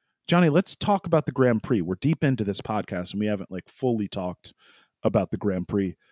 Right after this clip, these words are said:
which is kind of indicative of what happened in the Grand Prix. Uh, so, qualifying. Absolute show. These penalties, I get that they're necessary, but oh my God, are they making it hard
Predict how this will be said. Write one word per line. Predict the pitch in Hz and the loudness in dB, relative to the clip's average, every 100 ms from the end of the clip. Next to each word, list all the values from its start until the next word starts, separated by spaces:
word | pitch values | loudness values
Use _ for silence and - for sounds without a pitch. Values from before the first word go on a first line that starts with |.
| _ | _
which | - 107 | -8 -6
is | 110 | -6
kind | - 113 | -2 -2
of | 107 | 0
indicative | 98 90 104 85 85 80 - _ _ _ _ _ | -2 0 -2 -2 -6 -6 -12 _ _ _ _ _
of | 95 87 76 - _ _ _ _ | -6 -6 -8 -18 _ _ _ _
what | 95 90 92 95 | -14 -10 -6 -6
happened | 90 95 - 85 | -6 -8 -8 -8
in | |
the | 82 | -8
Grand | 85 80 80 | -10 -10 -10
Prix. | - 82 71 _ - | -10 -10 -12 _ -6
Uh, | 113 110 110 - | -4 -2 -4 -4
so, | - 160 160 _ | 4 4 4 _
qualifying. | - 196 180 131 110 82 76 _ _ _ _ _ | 2 4 4 2 -4 -8 -18 _ _ _ _ _
Absolute | 233 233 - 185 | 0 0 -2 -4
show. | - 554 554 - 80 - _ _ _ _ - | -4 -4 -6 -8 -12 -14 _ _ _ _ 4
These | 185 214 | 4 6
penalties, | 196 208 190 202 185 - | 6 6 6 4 4 2
I | 151 | 0
get | 135 180 | 4 4
that | - - | 4 6
they're | 147 | 6
necessary, | 139 - 123 127 117 110 | 6 4 4 6 6 6
but | 104 98 | 2 -4
oh | - - - - - 196 196 | -6 -10 -10 -10 -2 6 6
my | 160 147 156 | 6 2 0
God, | 113 - 107 98 78 - - | -2 -4 -4 -4 -10 -16 4
are | 127 131 | 8 8
they | 131 131 | 8 8
making | 127 117 123 | 6 4 2
it | 117 - | 2 0
hard | - 135 131 127 120 | 0 6 8 8 6